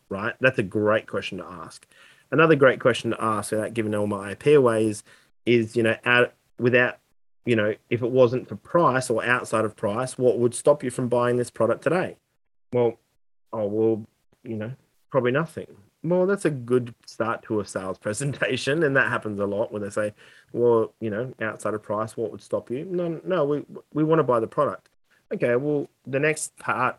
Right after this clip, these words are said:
of this conversation is just don't stuff it up, you know, just ask genuine questions, be the figure of authority,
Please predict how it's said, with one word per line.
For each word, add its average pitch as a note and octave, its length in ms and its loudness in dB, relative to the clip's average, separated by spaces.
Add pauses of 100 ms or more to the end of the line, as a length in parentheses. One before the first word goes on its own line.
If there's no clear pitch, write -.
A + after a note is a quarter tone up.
of A2 380 -2 (140)
this A#2 200 -6
conversation A2 640 -8
is A#2 120 -6
just - 300 -8 (720)
don't B2+ 200 0
stuff - 300 -8
it B2 80 -4
up, - 300 -8
you F2+ 60 -12
know, G2+ 180 -6
just A#2 380 -8 (120)
ask A2+ 380 -6
genuine A#2+ 380 -2
questions, A#2 640 -10 (920)
be C#3 220 4
the C3 140 2
figure A#2 280 2
of G#2 140 -2
authority, G#2 640 -6